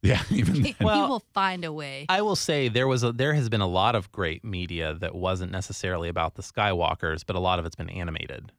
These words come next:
Speaker 3: And so
Speaker 1: Mm-hmm.
Speaker 3: it's
Speaker 2: Yeah.
Speaker 3: nice that they are bringing that into live action, and that we're getting to see some of those animated characters in live action. Um, Ahsoka is gonna be a great example of everybody who's gonna be sort of a main character in that show was first a cartoon.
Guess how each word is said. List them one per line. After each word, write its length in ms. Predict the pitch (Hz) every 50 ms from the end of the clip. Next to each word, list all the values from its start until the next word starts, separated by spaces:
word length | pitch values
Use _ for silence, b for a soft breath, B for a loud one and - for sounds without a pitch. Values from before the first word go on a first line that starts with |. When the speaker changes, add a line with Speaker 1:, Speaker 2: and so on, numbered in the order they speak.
| _ -
Speaker 3:
And 160 | 95 95 92
so 80 | 85 107
Speaker 1:
Mm-hmm. 100 | 104 92
Speaker 3:
it's 60 | 80
Speaker 2:
Yeah. 20 | 143
Speaker 3:
nice 180 | 151 165 156 -
that 120 | 147 117
they 100 | 120 104
are 80 | 98 95
bringing 280 | 104 104 95 92 92 87
that 120 | 87 90
into 160 | 92 95 95 90
live 260 | 82 80 80 82 87
action, 340 | 82 80 82 - - - 98
and 200 | 131 190 208 220
that 120 | 220 -
we're 100 | 180 170
getting 220 | 165 170 156 151
to 120 | 139 - 123
see 220 | - - 143 156
some 180 | 160 - - 107
of 60 | 95
those 160 | 87 87 -
animated 420 | - 92 90 87 87 85 80 85 -
characters 520 | - 87 82 85 87 - 87 82 80 -
in 180 | 92 92 95 90
live 240 | 78 73 76 -
action. 500 | 78 76 78 76 - - 76 76 76 - - _ _ _ _ _ -
Um, 200 | - 82 82 80
Ahsoka 380 | - - - - 98 98 - 101
is 100 | 92 90
gonna 160 | - 87 85
be 100 | 85 82
a 40 | 82
great 240 | 85 87 87 90 90
example 440 | 87 90 - 82 78 80 85 82
of 100 | 80 80 - -
everybody 600 | 120 107 110 110 117 127 117 113 110 104 104 95
who's 160 | 104 98 92
gonna 160 | - 95 90
be 80 | 90 90
sort 180 | - - 90 90
of 60 | 87
a 40 | 85
main 360 | 85 85 87 87 87 87 90
character 480 | - 92 90 92 90 87 - 82 78
in 80 | 80 80
that 180 | 80 85 80 -
show 300 | - - 90 90 87 82
was 240 | 82 80 85 - -
first 380 | - - 87 76 - - - -
a 60 | -
cartoon. 580 | - - 78 - - - 90 - - - -